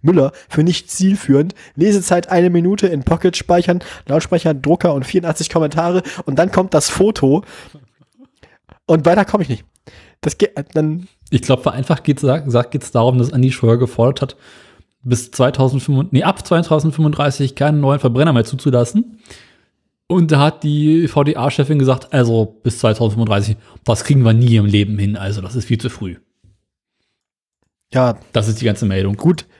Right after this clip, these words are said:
Speaker 1: gut, dass sie niemand gefragt hat. Ähm,
Speaker 2: Doch, die Süddeutsche hat sie gefragt.
Speaker 1: Das ja,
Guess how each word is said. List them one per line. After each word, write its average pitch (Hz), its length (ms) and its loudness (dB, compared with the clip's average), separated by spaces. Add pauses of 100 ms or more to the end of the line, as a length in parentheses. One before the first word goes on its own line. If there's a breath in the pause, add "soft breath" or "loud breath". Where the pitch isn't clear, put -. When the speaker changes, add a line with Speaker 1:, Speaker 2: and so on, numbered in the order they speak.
(140)
Speaker 1:
gut, 160 160 -2
dass 143 140 2
sie 147 100 2
niemand 147 300 2
gefragt 143 440 0
hat. 120 200 -4 (800 loud breath)
Ähm, 135 280 2
Speaker 2:
Doch, 160 120 2
die 131 100 0
Süddeutsche 131 380 0
hat 107 80 0
sie 113 100 -4
gefragt. 110 460 -6 (1700)
Speaker 1:
Das 120 260 -4
ja, - 100 -2